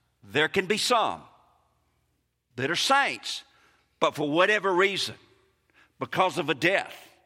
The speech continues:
because of whatever, circumstances, with their job, with a child, or whatever, they could develop a, a sense of bitterness and not realize there's still time. Do everything you can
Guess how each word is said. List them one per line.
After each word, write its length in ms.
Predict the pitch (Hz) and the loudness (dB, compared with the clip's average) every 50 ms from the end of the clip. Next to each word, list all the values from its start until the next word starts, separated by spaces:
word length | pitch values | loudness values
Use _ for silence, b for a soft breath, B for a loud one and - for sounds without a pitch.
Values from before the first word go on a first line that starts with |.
| _ _ b b b b b b b | _ _ b b b b b b b
because 480 | - 147 - - 202 208 202 196 - 175 | -6 -6 0 2 2 4 4 2 0 -4
of 180 | 156 - - - _ _ _ _ - | -6 -6 -8 -16 _ _ _ _ 0
whatever, 540 | 156 196 208 208 220 220 214 - 113 - - - - _ _ _ _ _ _ _ | 2 4 4 4 4 2 0 -2 -6 -14 -16 -18 -20 _ _ _ _ _ _ _
circumstances, 760 | - - - 220 208 - - 139 - 180 147 127 - 123 143 | -6 -2 0 0 0 0 -2 -4 -4 -2 -2 -2 -4 -6 -8
with 100 | 156 175 | -4 -4
their 80 | 175 | -4
job, 480 | 160 123 208 208 208 185 160 139 131 120 | 0 2 2 2 2 2 -2 -2 -4 -4
with 140 | 147 165 165 | -4 -4 -4
a 40 | 160 | -2
child, 400 | - - 220 208 180 156 139 127 | 2 4 4 4 4 0 -2 -2
or 80 | 131 | -2
whatever, 520 | 135 143 160 165 185 202 185 123 120 104 B B B B B B B B - | 0 0 2 4 4 2 2 0 -6 -8 B B B B B B B B -4
they 120 | 135 139 | -4 -2
could 240 | - - 160 139 123 - _ _ _ _ _ 156 | -2 -2 -4 -4 -6 -10 _ _ _ _ _ -8
develop 500 | 120 151 139 117 180 175 170 151 - - | -6 -4 0 2 2 2 2 0 -2 -2
a, 180 | 143 123 117 - - | -2 -2 -2 -4 -6
a 80 | 139 | -6
sense 320 | 131 - - 170 139 - - | -4 -2 -2 -4 -4 -4 -8
of 140 | 135 113 110 | -8 -4 -2
bitterness 640 | 165 175 147 139 120 113 95 - - - - - - | -2 -2 -2 -2 -4 -6 -8 -10 -10 -12 -12 -12 -10
and 200 | - 120 117 123 | -10 -8 -6 -4
not 400 | 135 143 143 139 127 - - - - - _ _ _ | -2 0 0 -2 -2 -6 -12 -18 -20 -20 _ _ _
realize 580 | 123 139 160 147 139 143 143 131 120 120 - - | -4 -2 0 2 2 2 2 0 -2 -4 -6 -8
there's 180 | 131 120 113 | -8 -8 -6
still 220 | - - 147 131 117 | -6 -6 -6 -6 -2
time. 460 | - 147 139 123 110 95 82 113 - b b b b b b _ | 0 0 0 2 -2 -4 -6 -10 -14 b b b b b b _
Do 220 | 127 131 127 123 | -6 -4 -2 -2
everything 340 | 131 135 156 147 - 165 160 | -2 -2 -2 0 0 0 0
you 120 | 160 165 151 | -2 -4 -4
can 520 | - - 160 139 123 117 110 110 110 107 | -4 -4 -4 -4 -4 -6 -6 -6 -8 -10